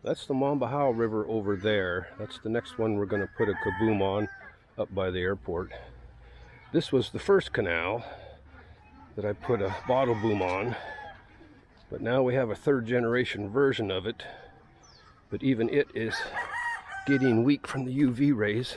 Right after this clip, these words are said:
and we're gonna replace it with a fifty tire kaboom in about two or three days.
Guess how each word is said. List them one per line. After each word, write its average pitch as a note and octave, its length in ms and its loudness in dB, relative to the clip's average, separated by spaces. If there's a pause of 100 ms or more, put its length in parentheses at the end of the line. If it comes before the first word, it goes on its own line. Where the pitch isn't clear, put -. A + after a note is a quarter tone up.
(160)
and A2+ 160 -4
we're A2+ 60 -2
gonna A#2+ 260 0
replace A2+ 560 0
it A2+ 120 -4
with G#2+ 200 -4
a G#2+ 80 -10
fifty B2+ 400 -2
tire F#2+ 480 -2
kaboom B2+ 540 4 (680)
in B2+ 280 0
about C3 320 0 (140)
two C3 180 2
or A#2+ 80 2
three A2 240 -2
days. G#2 480 0